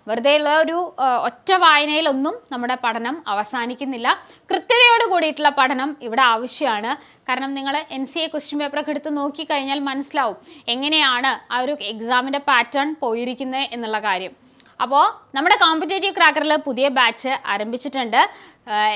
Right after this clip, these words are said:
എൽ പി എസ് സി, യു പി എസ് സി പരീക്ഷകൾക്ക് വേണ്ടി പ്രിപ്പയർ ചെയ്യുന്നവർക്കായിട്ട് ഇനിയും വൈകിട്ടൊന്നുമില്ല. നമുക്ക് ഏകദേശം ഏത് മാസമായിരിക്കും എക്സാം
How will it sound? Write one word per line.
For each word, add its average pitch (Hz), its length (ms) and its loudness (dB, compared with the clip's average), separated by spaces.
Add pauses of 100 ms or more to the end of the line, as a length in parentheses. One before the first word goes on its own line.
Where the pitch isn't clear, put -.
(100)
എൽ 247 160 -4
പി 302 120 -2
എസ് 285 100 -4
സി, 320 140 -2
യു 269 140 -4
പി 277 100 -2
എസ് 269 100 -4
സി 311 40 -2 (100)
പരീക്ഷകൾക്ക് 262 580 -6
വേണ്ടി 277 220 -4
പ്രിപ്പയർ 240 320 -6
ചെയ്യുന്നവർക്കായിട്ട് 233 640 -6 (320)
ഇനിയും 381 280 -2
വൈകിട്ടൊന്നുമില്ല. 302 800 2 (260)
നമുക്ക് 247 300 -4
ഏകദേശം 277 540 0 (440)
ഏത് 247 120 2 (120)
മാസമായിരിക്കും 269 800 2
എക്സാം 254 300 -4